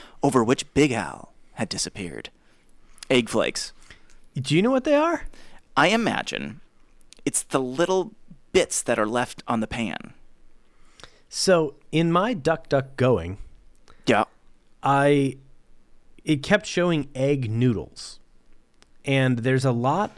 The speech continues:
Speaker 2: of, they, they have egg flakes. You could buy egg flakes, but all they are is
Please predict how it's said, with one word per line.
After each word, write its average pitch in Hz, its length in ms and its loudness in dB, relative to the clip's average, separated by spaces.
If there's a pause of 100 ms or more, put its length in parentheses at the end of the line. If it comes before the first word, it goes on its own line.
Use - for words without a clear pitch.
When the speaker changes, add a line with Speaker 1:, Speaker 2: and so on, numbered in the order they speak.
Speaker 2:
of, 135 480 0 (760)
they, 139 340 2
they 151 200 2
have 175 260 0 (100)
egg 143 240 2
flakes. - 360 -4
You 110 60 -4
could 110 80 -2
buy 127 180 2
egg 139 200 0
flakes, 101 240 -6
but 127 160 -4
all 147 180 2
they 170 120 2
are 147 160 4
is 123 160 0